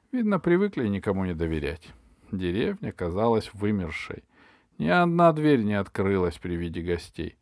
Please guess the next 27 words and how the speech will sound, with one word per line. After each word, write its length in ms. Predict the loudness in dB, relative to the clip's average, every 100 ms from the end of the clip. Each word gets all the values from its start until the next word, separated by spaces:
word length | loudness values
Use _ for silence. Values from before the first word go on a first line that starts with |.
| _ _ _ _ _ _ -10
«Нас 340 | -4 -4 -2
народу 440 | 0 4 4 4 2
мало», — 640 | 4 6 6 6 4 0 -6
сказал 420 | -12 -6 -4 -4
старик. 380 | -2 -2 -2 -8
«Кто 500 | -4 2 6 6 6
в 100 | 2
лесу 380 | -2 -2 -2
грибы 420 | 0 0 2 2 2
собирает 800 | 0 0 4 6 6 6 4 0
или 160 | -4
бересту 640 | -2 -2 -2 -2 0 2 4
дерет, 440 | 4 6 6 4
кто 360 | 0 0 2 2
помер 460 | 6 6 6 6
от 160 | 6 6
бедности, 680 | 4 2 4 0 -2 -4 -6
кто 360 | -2 2 2
на 260 | 4 2 2 _ _ _ _ _ _ _ _ _ _ _ _ -6
рыбалку 560 | -2 4 6 6 4 -2
ушел». 440 | -2 0 0 0 _ _ _ _ _ _ _ _ _ _ _ _ -8
Он 180 | -4 0
толкнул 400 | 2 2 0 -2
дверь 280 | 0 0 0
в 60 |
ближайшую 680 | -2 -2 0 0 -2 -4 -4
избу. 360 | -4 -8 -10